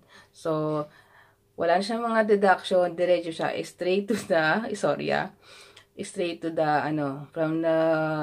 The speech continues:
ano, kasi yung percentage tax, hindi yan, hindi yan, wala siyang, ano, walang deduction yan.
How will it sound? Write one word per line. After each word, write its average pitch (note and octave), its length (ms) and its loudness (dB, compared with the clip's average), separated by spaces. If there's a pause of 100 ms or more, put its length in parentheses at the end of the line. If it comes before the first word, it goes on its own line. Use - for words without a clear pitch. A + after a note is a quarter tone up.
(180)
ano, D3+ 400 -6 (600)
kasi F#3 180 -6
yung F#3+ 160 -6
percentage F3 560 -4
tax, - 240 -4
hindi E3+ 240 -8
yan, E3 400 -6
hindi F3+ 240 -4
yan, E3+ 160 -8 (680)
wala F#3 180 4
siyang, E3 320 -2
ano, D#3 240 -4
walang D#3 240 -4
deduction D3 560 -4
yan. B2+ 320 -10